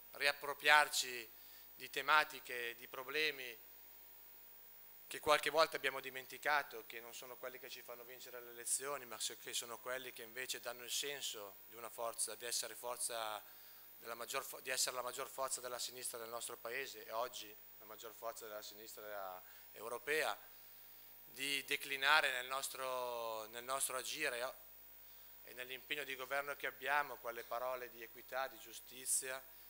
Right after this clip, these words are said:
di attenzione agli ultimi, di costruzione di coesione sociale, di attenzione alla comunità, di costruzione di comunità che spesso abbiamo dimenticato e che abbiamo ritenuto, come dire, non moderne,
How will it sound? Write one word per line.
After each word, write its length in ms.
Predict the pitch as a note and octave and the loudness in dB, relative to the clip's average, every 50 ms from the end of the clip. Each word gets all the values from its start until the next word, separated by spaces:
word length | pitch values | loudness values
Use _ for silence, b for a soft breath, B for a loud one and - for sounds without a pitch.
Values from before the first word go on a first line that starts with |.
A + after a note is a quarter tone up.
| B - | B -12
di 100 | - B2 | -6 -4
attenzione 560 | A#2+ A#2+ - - A#2+ A#2 A2+ - C3 B2+ B2+ B2+ | -4 -4 -4 -6 0 2 4 4 4 2 -2 -4
agli 160 | B2 A#2+ B2 | -4 -4 -6
ultimi, 460 | C3 C3+ C#3 C3 - C3+ C3 B2+ A#2+ | -6 -6 -8 -8 -8 -10 -12 -12 -12
di 100 | B2 A#2 | -12 -12
costruzione 540 | - B2 A#2 - B2 A#2 - - C3+ C3 B2+ | -10 -8 -8 -8 -8 -6 -4 -4 -4 -4 -6
di 120 | B2 A#2+ | -8 -10
coesione 440 | - - B2 B2 A2+ A#2 B2 B2 A#2+ | -10 -10 -10 -10 -8 -8 -8 -8 -8
sociale, 640 | - - A2+ - - C3 B2+ C3 C3 C3 B2+ B2 A#2 | -10 -10 -10 -8 -6 -2 -2 0 0 -2 -2 -6 -8
di 80 | A#2+ | -10
attenzione 540 | A#2 A#2 - B2 A#2+ A2+ - - C3+ C3+ C3 | -12 -12 -12 -14 -12 -10 -8 -8 -6 -4 -4
alla 200 | B2+ B2 A#2+ A#2 | -4 -4 -4 -6
comunità, 600 | - - B2+ A#2+ A#2+ A#2+ A#2 - C3+ C3 C3+ C3+ | -8 -8 -12 -10 -10 -10 -6 -2 0 0 0 0
di 140 | - B2 B2 - | -2 -6 -12 -10
costruzione 640 | - C#3+ C#3 - - C3+ C3 - - - D#3+ D3+ D3 | -4 -2 0 0 0 0 0 0 2 2 2 0 -2
di 140 | C3 B2+ B2 | -4 -6 -10
comunità 640 | - B2 B2+ C3 C#3 C3+ - C3 B2 B2 C3 C3 B B B B B B B B B B B B B B B B B B B B B | -10 -10 -10 -8 -8 -8 -4 0 0 0 0 0 B B B B B B B B B B B B B B B B B B B B B
che 120 | - - C#3 | -4 2 4
spesso 360 | C3+ - - D#3+ D#3+ - - | 4 8 10 10 10 10 10
abbiamo 240 | D3+ D3 D3 C#3+ C#3+ | 8 6 2 2 2
dimenticato 720 | C#3+ C#3+ C#3+ D3 C#3+ - - C#3+ - D3 C#3+ D#3 D#3 - C#3+ | 0 0 0 0 0 -2 -6 -2 2 4 6 6 6 4 -2
e 80 | C3 | -6
che 180 | - C3+ C3+ C3 | -4 -4 -2 0
abbiamo 440 | B2 A#2+ - C3+ C3+ C3+ C#3 C#3 C3+ | 0 0 0 0 0 0 0 -2 -4
ritenuto, 880 | C3+ - C3 B2 C3 C#3+ C#3+ C#3 - C#3+ C3 B2+ B2 B2 A#2+ A#2+ A#2 A2 - | -4 -4 -4 -6 -6 -6 -8 -8 -6 -4 -4 -2 -2 -4 -4 -6 -8 -10 -12
come 160 | A#2+ A#2+ A#2+ | -14 -14 -12
dire, 260 | B2 B2+ B2+ A#2+ A#2+ | -8 -6 -6 -4 -4
non 240 | B2 C3+ C#3+ C#3+ C#3+ | -6 -6 -6 -6 -4
moderne, 720 | C#3 C#3 B2+ C3+ C#3+ D3+ D3+ D3 D3 D3+ D3+ D#3 D#3+ D#3 | -4 0 4 6 8 10 8 8 6 4 2 2 0 0